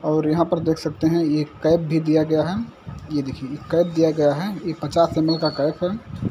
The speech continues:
और इस दवा का फार्मूला है प्रोफिनोकोलाजोल, एक फंगिसाइड दवा है। धान की बाली में काला लाल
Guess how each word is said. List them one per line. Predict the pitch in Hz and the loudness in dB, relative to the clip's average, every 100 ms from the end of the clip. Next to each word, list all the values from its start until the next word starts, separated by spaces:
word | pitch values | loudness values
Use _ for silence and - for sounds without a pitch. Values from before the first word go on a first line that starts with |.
| - - - - - | -8 -18 -20 -16 0
और | 170 175 | 4 6
इस | 175 | 4
दवा | 170 170 185 | 2 2 4
का | 196 190 | 4 2
फार्मूला | - 156 165 160 170 165 | 4 4 4 4 6 6
है | 156 180 196 - - - - - - - - - | 4 0 -4 -16 -20 -18 -18 -18 -20 -20 -16 -4
प्रोफिनोकोलाजोल, | - 170 160 185 180 190 196 196 165 160 170 165 151 156 185 165 - | 6 6 6 2 4 4 2 2 4 6 6 4 6 4 4 -2 0
एक | 175 196 196 | 4 4 2
फंगिसाइड | 156 160 175 - 156 180 170 | 0 2 0 0 4 4 4
दवा | 147 160 | 4 4
है। | 170 185 208 - - - - - | 4 2 -2 -14 -20 -20 -18 -8
धान | 151 165 220 | 0 2 2
की | 214 - 220 | 0 0 2
बाली | 170 160 196 | 4 4 4
में | 196 190 185 151 | 4 4 4 2
काला | 143 156 156 170 175 165 147 | 2 2 4 6 4 2 2
लाल | 147 160 165 | 4 6 4